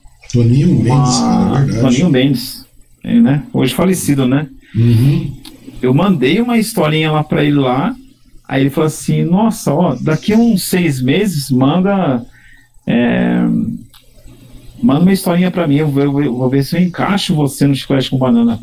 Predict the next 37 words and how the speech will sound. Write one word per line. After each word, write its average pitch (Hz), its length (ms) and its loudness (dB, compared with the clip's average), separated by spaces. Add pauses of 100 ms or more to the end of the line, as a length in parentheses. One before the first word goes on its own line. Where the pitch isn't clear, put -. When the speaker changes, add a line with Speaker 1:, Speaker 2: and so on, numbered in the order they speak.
Speaker 2:
Cara, 170 260 0
pra 135 160 -2
mim 127 100 0
era 196 160 0
tudo. 127 360 -2 (720)
Só - 500 -2
que 226 440 0 (340)
aconteceu 147 680 0
uma, 139 600 0
uma 127 180 2
infelicidade 139 680 -2
na 135 80 0
minha 131 140 2
família 127 400 0
que 156 140 -4
eu 160 360 0
acabei 139 240 0
perdendo 143 280 -2
a 147 40 -2
minha 156 140 -2
avó. 120 380 -2 (120)
Ela 113 120 2
Speaker 1:
Uhum. 107 80 2
Speaker 2:
faleceu. 117 560 0 (520)
Ela 113 560 2 (380)
teve 120 240 0
um 123 60 2
ataque 117 260 -2
cardíaco 113 400 0
e 139 40 4
morreu 135 360 2
na 147 80 -2
minha 165 160 -2
frente. 120 480 -2 (240)
Aí - 120 -2
pronto. 180 120 2
Speaker 1:
Nossa. - 360 -2